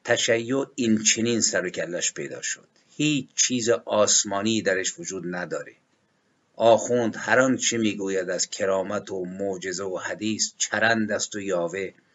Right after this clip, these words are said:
تنها معجزه‌ای که رخ داده ظهور حکومت ملایان هست که پوست ملت رو کنده.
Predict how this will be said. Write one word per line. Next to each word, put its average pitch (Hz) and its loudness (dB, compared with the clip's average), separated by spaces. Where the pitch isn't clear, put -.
تنها 123 4
معجزه‌ای 113 0
که 107 -4
رخ 120 -2
داده 98 -4
ظهور 123 0
حکومت 110 -2
ملایان 104 0
هست 95 -2
که 98 -8
پوست - -4
ملت 87 -6
رو 87 -10
کنده. 71 -12